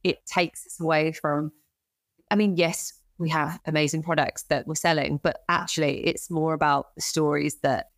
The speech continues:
how it affects the people that are using them. Like, that's my favorite thing ever. When I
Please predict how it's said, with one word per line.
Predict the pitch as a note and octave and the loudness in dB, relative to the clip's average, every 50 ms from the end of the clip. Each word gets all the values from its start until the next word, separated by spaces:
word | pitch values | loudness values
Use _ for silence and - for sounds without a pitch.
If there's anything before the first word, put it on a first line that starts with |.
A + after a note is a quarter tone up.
| _ _ | _ _
how | - F3 D#3+ D#3 | 0 2 2 2
it | - | 0
affects | D#3 - - D#3+ - - - | -2 0 0 0 0 -2 -6
the | - E3 | -10 -8
people | - D#3+ D#3+ D#3 - D3+ | -4 -4 -4 -4 -4 -2
that | D3 D#3 - | -2 0 2
are | D#3+ | 2
using | E3+ E3+ E3 D#3 D#3+ D3 | 2 2 2 0 0 0
them. | C#3+ C#3 C#3 D3 | 0 2 2 2
Like, | D3 C#3 - G#2+ - - _ _ _ - | 0 0 -2 -4 -8 -12 _ _ _ 2
that's | F3+ F3 E3+ - | 2 2 2 -2
my | F#3 E3 D#3+ D#3+ | -2 0 0 2
favorite | D3+ - D#3 D3 - - - - | 2 2 0 0 0 -2 -4 -2
thing | D3+ D3 D3 | 0 0 0
ever. | C#3 A#2 A#2 F2 G#2+ | 0 0 -2 -4 -4
When | C#3+ D#3+ D#3+ | -2 0 0
I | E3 E3+ E3+ E3+ | 2 2 2 0